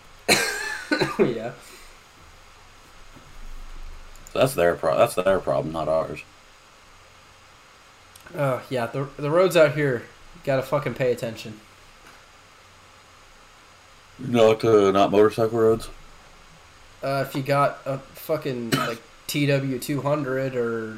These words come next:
Speaker 1: the K L R, you'd be fine, but
Speaker 2: <laughs>
Speaker 1: I wouldn't take anything else out.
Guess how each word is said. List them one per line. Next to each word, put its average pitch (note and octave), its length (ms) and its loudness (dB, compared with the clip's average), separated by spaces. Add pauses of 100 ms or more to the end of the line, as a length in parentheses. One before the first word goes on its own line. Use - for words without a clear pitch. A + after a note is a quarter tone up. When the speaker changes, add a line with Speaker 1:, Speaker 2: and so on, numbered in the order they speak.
(140)
Speaker 1:
the B2 80 -4
K C#3+ 240 0
L B2+ 160 0
R, D3+ 200 6
you'd A#2 120 -4
be A2+ 120 -8
fine, A#2+ 420 -4
but A#2 300 -6 (640)
Speaker 2:
<laughs> C#3 80 4 (500)
Speaker 1:
I C#3 100 -2
wouldn't E3+ 260 4
take - 320 4
anything F#3 460 4
else G3 280 2
out. C3 340 -2